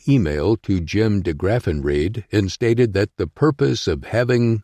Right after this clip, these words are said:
electoral votes sent into Congress is to provide the opportunity to debate the election irregularities in Congress and to keep alive the possibility that the votes could be flipped to Trump. Close quote.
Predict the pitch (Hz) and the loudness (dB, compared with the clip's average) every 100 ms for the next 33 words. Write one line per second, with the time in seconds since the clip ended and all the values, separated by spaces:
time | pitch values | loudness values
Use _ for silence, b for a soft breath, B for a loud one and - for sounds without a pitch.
0 | - 95 92 - 104 82 76 95 117 - | -4 -2 -2 -2 -2 -2 0 -2 -2 -4
1 | 90 90 104 - 65 - 131 120 67 65 | -2 0 -2 -4 -6 -2 0 0 -2 -4
2 | 87 - _ 110 123 135 - 90 87 82 | -4 -8 _ 4 4 2 -2 0 0 0
3 | 98 143 101 82 82 - 82 - 156 78 | 0 2 0 0 0 -2 -4 2 2 2
4 | 65 85 113 - 95 80 90 147 139 80 | -2 -2 -2 -2 -2 0 2 0 0 0
5 | 71 76 87 - 101 78 73 92 85 71 | 0 0 -2 -2 -2 0 -2 -2 -2 -2
6 | 80 131 139 78 76 78 78 73 90 76 | 0 2 2 0 -2 -4 -6 -4 -4 -2
7 | 69 90 135 - - 110 104 - 107 - | -2 0 -2 -6 -4 -2 0 -2 -2 -2
8 | 175 107 82 78 101 113 - 101 95 82 | -2 0 0 0 0 -2 0 -2 -2 -2
9 | 78 139 87 73 92 110 98 95 85 95 | 0 2 2 0 0 0 -2 -2 -2 0
10 | 110 - - - 139 73 80 80 78 92 | 0 -4 -4 0 2 0 -4 -2 -2 -4
11 | - 104 - 131 123 - _ _ _ _ | -2 -4 0 0 0 -4 _ _ _ _
12 | _ _ - 90 78 - 113 113 55 - | _ _ -2 0 0 -2 2 2 0 -8